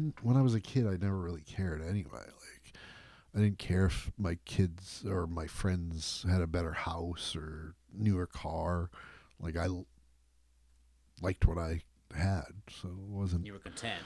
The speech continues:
Speaker 1: Yeah, it was never an issue. And then when I was older, I had my own money, and I, if I wanted something, I'd buy it or save it. So, but now it's like you see anything you could want, it's out there, and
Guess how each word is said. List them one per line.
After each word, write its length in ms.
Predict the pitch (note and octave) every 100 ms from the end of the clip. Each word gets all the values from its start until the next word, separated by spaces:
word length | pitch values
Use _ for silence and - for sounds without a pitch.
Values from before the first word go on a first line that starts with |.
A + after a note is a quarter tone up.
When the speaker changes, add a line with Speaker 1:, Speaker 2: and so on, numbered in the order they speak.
| - -
Speaker 1:
Yeah, 280 | D3 G#2 F2
it 40 |
was 220 | G2+ G#2
never 400 | G2+ G2+ F#2+ F2+
an 200 | F2 E2 -
issue. 400 | G2 F#2+ - F2+
And 100 | F2
then 320 | F#2 F2 E2 - - _ _ _ _ _ - -
when 140 | C3
I 40 | A2+
was 140 | G#2
older, 260 | A2 A#2 G2+
I 120 | G2
had 160 | G2+
my 180 | F#2 F#2+
own 220 | G2 G#2
money, 300 | G2 F#2+ F#2+
and 120 | F#2+ F#2
I, 440 | F2+ F2 - -
if 100 | D#2+
I 60 | D#2
wanted 360 | D#2 F#2+ F2
something, 420 | - E2 E2 E2
I'd 120 | D#2 D#2+ - _
buy 220 | D2+ D#2 E2
it 160 | D#2 -
or 40 | -
save 380 | - D#2+ D#2+ D#2+
it. 100 | - -
So, 340 | - C#2+ D#2+ - - - - - -
but 100 | F2 F#2+
now 400 | F2+ F2 E2+ D#2+
it's 200 | D2 -
like 340 | C2 - - - - - - - - _ _ _ _ _ -
you 140 | F2+
see 640 | - - G#2 F#2+ F2+ D#2+ - _ _ _ -
anything 480 | F#2 F#2+ F2+ - E2
you 140 | E2+ F2+
could 220 | - F2 E2
want, 300 | E2+ D2+ D2+ - - - - - - - _ _ -
it's 160 | F#2 -
out 240 | D2+ -
there, 380 | - - - -
and 200 | - -